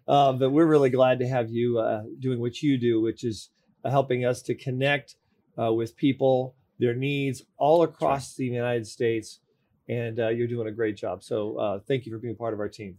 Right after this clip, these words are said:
Speaker 2: Well, thank you for that. I appreciate it. You know, and that's always a pri-, privilege to be able to give back, because my first experience was with P J I was from the, the pastoral position and being able to get the great resources that P J I offered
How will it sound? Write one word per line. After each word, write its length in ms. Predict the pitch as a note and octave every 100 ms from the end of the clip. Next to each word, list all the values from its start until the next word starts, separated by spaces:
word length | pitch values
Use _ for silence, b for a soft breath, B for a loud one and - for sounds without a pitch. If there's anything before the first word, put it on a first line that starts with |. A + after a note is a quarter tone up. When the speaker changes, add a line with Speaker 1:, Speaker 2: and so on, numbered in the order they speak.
| _
Speaker 2:
Well, 140 | F3+
thank 240 | D#3+ F3 D#3
you 40 |
for 100 | A2+
that. 80 | G#2
I 40 |
appreciate 400 | G#2 C#3 B2+ A2
it. 80 | G2+
You 160 | A2+ C3
know, 160 | C3
and 80 | C3
that's 220 | B2+ B2
always 320 | D3 C3+ B2 B2
a 80 |
pri-, 240 | - B2+ B2+ -
privilege 420 | - C3+ C3+ -
to 40 | A#2+
be 80 |
able 140 | B2+ B2
to 60 |
give 200 | A2+ A#2
back, 300 | G#2+ A#2 B2
because 260 | B2+ C#3 A2+
my 220 | B2 C#3
first 280 | - D#3 -
experience 460 | C#3 - C3+ C3+ C#3
was 100 | A#2+
with 200 | C#3 -
P 180 | C3+
J 140 | B2 C3+
I 180 | C3+ D3
was 380 | C3+ C3 A#2+ - _ _
from 360 | - D3 C#3 D3
the, 320 | C#3+ C#3+ C#3+
the 140 | A#2+ C3
pastoral 540 | - C#3 - C#3+ C3+
position 580 | C3 A#2 E3+ - F#2 F2+
and 220 | F2+ G2+
being 180 | A2 A#2
able 240 | A#2+ A2+
to 160 | G#2+ A2
get 220 | G2+ B2
the 80 | A#2
great 420 | G2 C3 C3+ D#3+
resources 640 | A#2 A#2 - A#2 - A2+
that 160 | F#2+ -
P 120 | G#2+
J 280 | G2 G#2+ G2+
I 20 |
offered 460 | F#2+ F#2+ - F#2